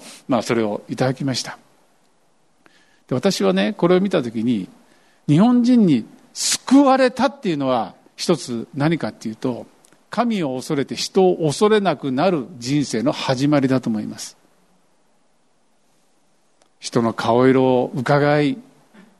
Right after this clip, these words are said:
そして人を恐れ、そして人を恐れるから何かをするというパターンから今日解放されたんです。アメン。ただ神を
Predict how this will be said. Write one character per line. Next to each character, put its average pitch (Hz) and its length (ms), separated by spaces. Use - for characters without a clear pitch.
そ 135 200
し - 80
て 165 160
人 185 400
を 170 60
恐 202 200
れ、 151 320
そ - 160
し - 80
て 185 100
人 247 360
を 226 60
恐 220 200
れ 311 120
る 285 100
か 214 120
ら 160 100
何 165 300
か 135 140
を 117 120
す - 160
る 190 120
と 170 120
い 120 120
う 110 80
パ - 160
タ 170 100
ー 143 120
ン 110 80
か 107 120
ら 151 260
今 160 120
日 - 60
解 139 200
放 123 120
さ 123 160
れ 123 60
た 123 140
ん 113 40
で - 80
す。 - 240
ア 131 140
メ 160 120
ン。 113 100
た 196 80
だ 185 120
神 311 400
を 170 260